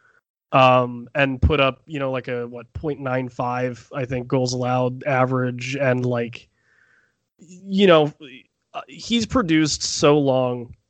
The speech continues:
and so at such a high level, and for him to go to Nashville at thirty-six, which is, you know, old for a keeper even, um,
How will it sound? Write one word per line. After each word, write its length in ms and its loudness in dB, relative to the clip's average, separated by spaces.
and 240 -4
so 300 0
at 180 -4
such 240 -4
a 60 0
high 220 0
level, 520 -6
and 160 2
for 120 0
him 180 0
to 60 4
go 120 6
to 100 4
Nashville 580 2
at 200 -10
thirty-six, 920 -4
which 220 -6
is, 280 -4
you 120 -4
know, 220 -6
old 260 0
for 280 -8
a 40 -8
keeper 400 -4
even, 380 -8
um, 440 6